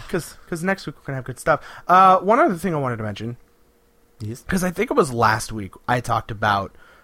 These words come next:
Speaker 1: some Doctor Who stories, uh, Curse of Davros and the Fourth Wall,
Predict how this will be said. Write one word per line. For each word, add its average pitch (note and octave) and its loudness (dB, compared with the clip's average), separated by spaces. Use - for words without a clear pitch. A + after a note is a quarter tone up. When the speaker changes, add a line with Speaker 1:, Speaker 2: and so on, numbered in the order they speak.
Speaker 1:
some C3 -6
Doctor A2 -2
Who G#2+ -8
stories, F#2+ -8
uh, F2+ -6
Curse A#2+ -8
of G#2+ -8
Davros G2 -4
and G2 -10
the F#2+ -10
Fourth G2 -10
Wall, G2 -4